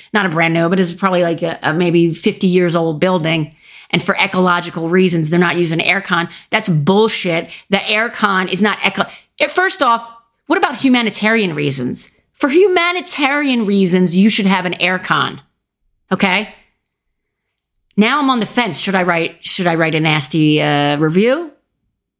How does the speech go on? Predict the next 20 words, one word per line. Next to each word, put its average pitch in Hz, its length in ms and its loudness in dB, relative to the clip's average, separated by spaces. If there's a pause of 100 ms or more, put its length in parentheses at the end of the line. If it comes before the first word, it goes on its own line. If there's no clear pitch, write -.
(140)
Because 208 220 -2
the 214 60 0
house 247 240 -2
was 202 140 -2
really 196 220 4
nice. 196 520 -2 (520)
Should - 180 0
I 185 80 0
write, 175 460 0
"Oh, 208 440 0 (340)
the 202 60 2
house 269 300 0
was 226 160 -2
pretty. 190 580 -2 (460)
However, 185 800 -2 (680)
no 233 220 2
pool, 196 640 0 (1200)
no 220 200 2
air 175 160 0
con. 143 420 -4